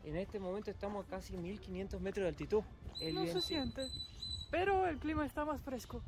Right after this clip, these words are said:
Speaker 2: y estamos viendo más flores.
Speaker 1: Ajá. Hay más flores para acá, es verdad.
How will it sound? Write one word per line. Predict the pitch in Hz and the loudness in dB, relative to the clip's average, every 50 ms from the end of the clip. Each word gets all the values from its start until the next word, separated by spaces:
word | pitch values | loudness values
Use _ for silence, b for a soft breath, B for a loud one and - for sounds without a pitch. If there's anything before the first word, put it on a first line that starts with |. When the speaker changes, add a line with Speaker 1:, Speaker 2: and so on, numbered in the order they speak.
| - - - - - | -10 -10 -8 -4 -2
Speaker 2:
y | |
estamos | 262 233 - - 302 320 320 302 277 | -2 -2 2 4 4 4 4 4 2
viendo | 302 311 320 302 302 | 2 2 2 2 2
más | 285 302 302 269 | 2 2 2 0
flores. | - 277 277 262 240 220 214 - - - - - - - - - - | 0 0 2 2 2 2 -2 -6 -8 -10 -10 -10 -10 -8 -8 -8 -6
Speaker 1:
Ajá. | 143 143 147 143 139 143 139 147 160 175 180 - - - - - - - - - 180 | -6 -6 -6 -6 -4 -2 0 0 0 0 -2 -6 -6 -8 -6 -4 -4 -4 -4 -6 -4
Hay | - 196 220 240 | -2 -2 -2 -2
más | 220 233 247 240 - - | -2 -4 -4 -4 -4 -6
flores | - 190 202 214 220 202 165 147 - - | -4 0 2 2 4 2 0 -4 -6 -4
para | 160 143 139 135 | -2 -2 -2 -2
acá, | - 143 127 - - - | -4 -6 -6 -6 -8 -8
es | 147 160 | -8 -6
verdad. | 175 165 175 147 131 | -6 -4 -4 -4 -6